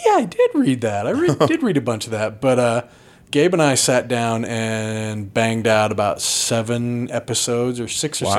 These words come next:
Speaker 1: seven episodes of it, of the ten, which they're hour-long episodes, and it
Speaker 2: They're a full hour, too.
Speaker 1: it can, it, it will get to feeling like it. Maybe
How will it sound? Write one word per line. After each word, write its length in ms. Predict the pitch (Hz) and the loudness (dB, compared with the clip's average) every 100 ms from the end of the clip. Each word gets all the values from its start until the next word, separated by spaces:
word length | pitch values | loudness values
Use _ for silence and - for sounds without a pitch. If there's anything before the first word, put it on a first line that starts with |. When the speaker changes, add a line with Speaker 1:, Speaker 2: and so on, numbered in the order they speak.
| 110 | 2
Speaker 1:
seven 80 | 117 | 2
episodes 520 | 117 127 - 123 127 | -2 -4 -2 -2 0
of 140 | 127 | 2
it, 180 | 139 156 | 2 0
of 180 | 120 104 | -4 -6
the 60 | 110 | -6
ten, 340 | 113 117 135 | -4 -2 0
which 340 | 113 110 - - - - - - - - | 0 -2 -8 -12 -20 -20 -20 -20 -20 -2
they're 220 | 135 - | -2 0
hour-long 540 | 123 151 214 208 196 165 | 2 2 2 0 0 0
episodes, 640 | 165 147 - 113 107 107 | 0 0 0 -2 -4 -6
and 120 | 107 | -4
it 220 | 120 147 - | -4 -4 -4
Speaker 2:
They're 160 | 139 | -2
a 40 | 175 | -2
full 260 | - 113 | 0 0
hour, 300 | 95 113 87 | 2 0 0
too. 140 | - 117 | -2 -2
Speaker 1:
it 120 | - | 0
can, 220 | 190 165 | 0 0
it, 240 | 147 170 - | 0 -2 -2
it 280 | 151 180 180 | -2 -2 0
will 300 | 160 156 160 | 0 2 2
get 320 | 139 120 147 - | 0 0 -2 0
to 160 | 143 | -2
feeling 520 | 120 - 127 123 107 101 | -2 0 2 2 -2 -6
like 240 | 101 95 | -10 -8
it. 100 | 98 | -4
Maybe 440 | 127 156 165 160 | 2 2 2 -2